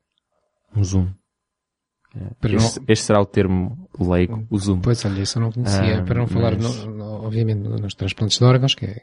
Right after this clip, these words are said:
Speaker 2: que é
Speaker 1: E na, na,
Speaker 2: a parte
Speaker 1: na,
Speaker 2: mais
Speaker 1: e na verdade, eh, a
Speaker 2: antiga.
Speaker 1: nível de, portanto, melhor-, melhoramentos, eh,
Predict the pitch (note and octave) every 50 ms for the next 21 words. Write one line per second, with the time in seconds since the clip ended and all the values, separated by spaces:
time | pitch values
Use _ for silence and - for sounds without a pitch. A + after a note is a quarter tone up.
0 | _ - - G#2+ G#2+ G#2+ A2+ - - G#2+ G2+ G2+ G#2 A2 - - B2 A#2+ A#2+ -
1 | B2 B2 - - B2 B2+ - G#2+ G2+ G2 - - - - A2+ A#2 A2+ A2 A2 G#2+
2 | A2+ A#2 A#2+ A#2+ - _ - G#2+ G#2 G2+ G2+ G2 A2 A2+ G#2 G#2 A2 A#2 G#2+ G#2
3 | G2+ G2+ G#2 G2+ G2+ G2 G2 F#2+ F#2 F#2+ G2 - - G2+ F#2+ G2+ G#2 G#2+ A2 A2
4 | - - B2 B2 B2 C3 B2+ B2 A#2+ B2 A#2+ A#2 A#2+ - - - - - - -
5 | F#4 - G2+ G2 F#2+ F#2 F2+ F2 E2 E2